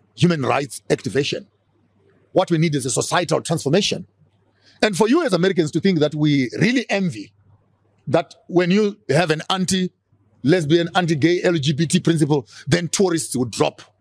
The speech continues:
Let me correct that once and for all, Sbu. And cut and clip this, and it must be loud and clear. Are you saying to me that all the tourists are gay? And when you hear that this is a non-gay zone,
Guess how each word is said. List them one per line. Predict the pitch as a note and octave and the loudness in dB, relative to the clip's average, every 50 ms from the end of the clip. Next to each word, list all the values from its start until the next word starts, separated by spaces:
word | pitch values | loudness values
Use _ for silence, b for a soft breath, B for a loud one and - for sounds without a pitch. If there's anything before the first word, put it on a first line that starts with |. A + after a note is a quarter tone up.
| _ _ _ _ _ - | _ _ _ _ _ 2
Let | C4 C#4 | 4 4
me | A#3+ - | 4 4
correct | - E3 D3+ D3+ B2 | 4 2 0 0 0
that | D3 C3+ | -2 -2
once | C3 C3+ C3+ B2+ | -2 -4 -4 -6
and | B2 - | -8 -6
for | A#2+ | -4
all, | A#2 B2 A#2 | -4 -4 -6
Sbu. | - A#2+ A2+ G#2+ - _ _ _ _ _ _ _ _ _ _ _ _ _ _ _ _ _ - | -6 -8 -10 -10 -10 _ _ _ _ _ _ _ _ _ _ _ _ _ _ _ _ _ -10
And | - B2+ A#2 - | -8 -6 -2 -2
cut | - E3+ E3 - | -2 -2 0 -2
and | D3 B2+ - | -4 -6 -4
clip | - D3+ B2+ A2 G#2+ B2+ | -2 -4 -4 -4 -6 -10
this, | C3 - - - _ _ _ | -10 -10 -12 -20 _ _ _
and | - C3 A#2+ | -8 -6 -2
it | A#2 | 0
must | B2+ B2 G#2+ | 0 0 0
be | F#2+ | 0
loud | G2+ A2 A2+ B2 C3 A#2+ | 0 2 2 2 0 -2
and | A2+ G#2+ | -4 -4
clear. | - - A#2+ F#2 - _ _ _ _ _ _ _ _ _ _ _ _ _ _ _ _ _ _ _ _ _ _ _ _ _ _ - | -6 -8 -8 -8 -10 _ _ _ _ _ _ _ _ _ _ _ _ _ _ _ _ _ _ _ _ _ _ _ _ _ _ -2
Are | - F3 G3+ C#4 | -2 0 0 0
you | B3 | 0
saying | - - A#3 A3+ A3 G3+ E3 | 0 0 0 0 0 0 0
to | F3 | 2
me | E3 F3+ F3 | 2 2 2
that | D3+ D#3 D3+ - | 2 0 -2 0
all | - E3+ E3 D3+ | -2 -2 0 0
the | C3+ - | -2 -2
tourists | - D3+ C#3+ C3+ C#3 - - - - | 0 0 0 0 0 -2 -6 -4 -2
are | A#2+ A2+ | -2 2
gay? | G2+ B2+ A#2+ G2+ - - _ _ _ _ _ _ _ _ _ _ _ _ _ _ _ _ - | 2 2 0 0 -2 -10 _ _ _ _ _ _ _ _ _ _ _ _ _ _ _ _ 0
And | D#3 C#3+ | 2 4
when | D3+ E3 | 4 4
you | G3+ F#3+ | 4 4
hear | E3 F3+ E3+ | 4 4 4
that | C#3+ D#3 C#3 | 2 0 0
this | A#2+ D#3 D3+ C#3+ | 0 -2 0 2
is | B2 | 2
a | B2+ | 2
non-gay | B2 C3 C#3+ D#3 D#3 B2 A#2 C3+ C3 | 2 2 0 0 -2 -4 -4 -4 -4
zone, | A#2+ G2+ A2+ B2 - - | -4 -6 -6 -8 -8 -8